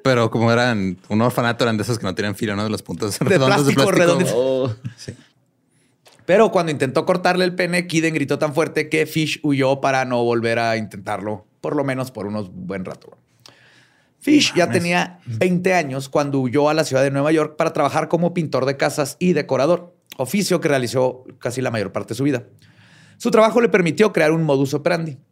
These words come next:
Speaker 2: Al ser pintor, Albert tuvo acceso a departamentos y casas, gracias a lo cual empezó a tener contacto con muchos niños sin supervisión.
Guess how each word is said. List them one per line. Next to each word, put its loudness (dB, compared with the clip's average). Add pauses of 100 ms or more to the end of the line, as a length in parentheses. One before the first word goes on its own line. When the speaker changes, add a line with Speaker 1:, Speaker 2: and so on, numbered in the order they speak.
(160)
Speaker 2:
Al -6
ser 0
pintor, -2
Albert 0
tuvo 2
acceso -2
a 2
departamentos -4
y -10
casas, -6 (360)
gracias -2
a 2
lo -2
cual 2
empezó -6
a -6
tener -4
contacto -4
con -2
muchos -2
niños -4
sin -10
supervisión. -6